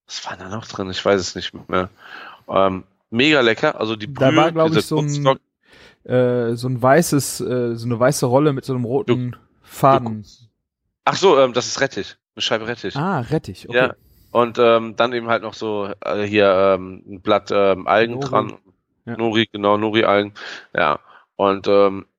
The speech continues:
Speaker 1: der Grundstock war, glaub ich, Chicken,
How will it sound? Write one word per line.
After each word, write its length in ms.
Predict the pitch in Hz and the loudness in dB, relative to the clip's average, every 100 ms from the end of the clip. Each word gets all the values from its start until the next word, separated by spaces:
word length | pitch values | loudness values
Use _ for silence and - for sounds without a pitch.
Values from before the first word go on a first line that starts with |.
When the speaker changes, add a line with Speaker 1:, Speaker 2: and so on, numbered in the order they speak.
| _ _ _ _ _ | _ _ _ _ _
Speaker 1:
der 100 | 117 | -2
Grundstock 520 | 104 139 139 139 117 - - | 2 0 0 -2 -2 -8 -10
war, 200 | 117 107 | -2 0
glaub 220 | 98 104 | 0 -2
ich, 60 | 92 | 0
Chicken, 400 | - 160 - 185 | 0 0 -2 -14